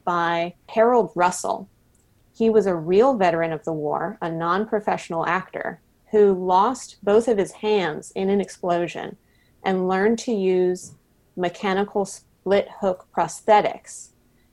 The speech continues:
And in the film, he plays a very similar character, another veteran who's lost his hands.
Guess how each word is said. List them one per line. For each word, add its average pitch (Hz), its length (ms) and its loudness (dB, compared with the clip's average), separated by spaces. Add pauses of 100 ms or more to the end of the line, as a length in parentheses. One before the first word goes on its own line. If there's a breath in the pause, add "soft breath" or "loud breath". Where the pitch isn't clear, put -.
(100)
And 208 220 4
in 233 220 4
the 302 80 0
film, 170 420 -2
he 190 120 0
plays 185 300 -2
a 190 80 -2
very 185 240 0
similar 196 420 0
character, 160 520 -4
another 170 300 -2
veteran 160 420 -2
who's 175 240 -12
lost 156 240 -6
his 185 160 -8
hands. 156 460 -10